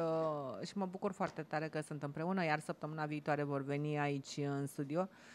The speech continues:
să vorbească despre modul în care se înțeleg acum, după acea, uh, ruptură din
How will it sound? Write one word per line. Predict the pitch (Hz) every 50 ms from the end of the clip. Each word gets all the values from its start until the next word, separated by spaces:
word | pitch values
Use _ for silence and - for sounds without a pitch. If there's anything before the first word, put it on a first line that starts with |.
| - - -
să | - - 220
vorbească | 196 214 202 190 208 208 208 - - 208
despre | 185 175 185 180 - - - 208 202 196 190 190 190 190 190 185 185 - - - - - - - - - - - -
modul | 247 277 294 277 320 302
în | 294 277
care | 254 269 269 269
se | - -
înțeleg | 254 240 - 247 226 233 220
acum, | 202 202 190 - - 147 139 131 127
după | 127 - - 139 139 120
acea, | 131 147 143 - 165 151 147 143 143 139 131 135 139 - -
uh, | - 139 135 135 135 135 139 143 - - -
ruptură | - 151 151 147 - - 147 135 131 123
din | 123 135 131 131 131 131 131